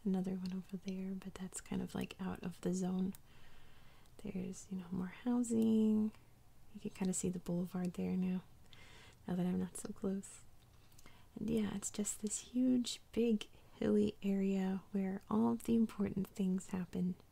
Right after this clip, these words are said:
from ancient times over here to more modern times over here.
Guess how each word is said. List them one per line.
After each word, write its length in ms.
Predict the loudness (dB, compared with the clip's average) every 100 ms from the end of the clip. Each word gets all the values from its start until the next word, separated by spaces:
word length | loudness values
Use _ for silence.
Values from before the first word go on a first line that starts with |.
| -20 -20 -20 -20 -20 -20 -20 -20 -20 -20 -20 -20 -20 -20 -6
from 400 | 0 2 2 4
ancient 380 | 4 4 4 -2
times 720 | 0 2 4 6 6 4 2
over 220 | 0 2 0
here 500 | 2 2 4 0 -2 -10 -8
to 600 | -2 2 2 2 0 -2 -6 -14 -20 -20 -20 -20 -18 -18 -18 -18 0
more 140 | 4
modern 380 | 6 4 4 4
times 380 | 2 0 -2 -4
over 300 | -6 -8 -14
here. 220 | -16 -16